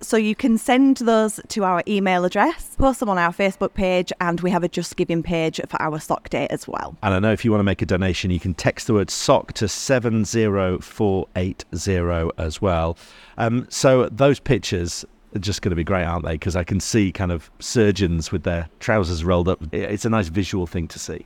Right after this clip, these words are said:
Speaker 1: Definitely. We've had some really creative photos in the past. We've had some in front of Christmas trees, um, obviously with some Crocs going on as well. All sorts of different things. And we absolutely love to see people's, um, sock photos, so definitely send those in to us.
Speaker 2: And it's one of many festive things that you're doing here at Airedale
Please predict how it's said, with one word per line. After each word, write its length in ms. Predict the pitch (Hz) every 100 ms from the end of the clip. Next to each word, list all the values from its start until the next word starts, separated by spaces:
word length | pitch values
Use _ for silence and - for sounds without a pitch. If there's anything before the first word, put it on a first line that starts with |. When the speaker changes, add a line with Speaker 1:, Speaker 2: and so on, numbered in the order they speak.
| -
Speaker 1:
Definitely. 640 | 294 269 - 247 185 190 180
We've 160 | 202
had 160 | - 214
some 200 | 226 208
really 300 | 202 202 202
creative 500 | - 202 185 - 190
photos 460 | - 180 - 185
in 80 | 180
the 60 | 170
past. 400 | - 180 175 -
We've 100 | 185
had 180 | 185 -
some 140 | 196
in 80 | 175
front 240 | - 170
of 120 | 165
Christmas 360 | - 285 - 277
trees, 540 | - 269 247 233 233 -
um, 220 | 185 175 -
obviously 320 | 202 196 214
with 160 | 185 175
some 200 | 170 165
Crocs 500 | - 196 - - -
going 260 | 196 180
on 160 | 170 165
as 140 | 175
well. 360 | 196 190 185 190 - - 277
All 220 | 247 254
sorts 280 | - 269 -
of 60 |
different 320 | 220 226 202 190
things. 240 | 190 190
And 100 | -
we 120 | 196 -
absolutely 520 | 214 - 226 208 202
love 260 | 202 202
to 100 | -
see 200 | 214 202
people's, 520 | - 185 - 180 180 -
um, 220 | 175 170
sock 260 | - 190 -
photos, 440 | - 170 - 165
so 100 | - 175
definitely 400 | - 190 196 175
send 260 | 175 170 165
those 180 | 165 165
in 160 | 156
to 160 | 160 156
us. 280 | 139 - -
Speaker 2:
And 160 | 117 113
it's 140 | 107
one 160 | 123 151
of 80 |
many 300 | 139 143 143
festive 420 | 131 131 110 - 107
things 300 | 107 92 85
that 100 | 92
you're 100 | 95
doing 360 | 101 92 87
here 240 | 85 90 87
at 160 | 85
Airedale 600 | - 90 85 87 85 87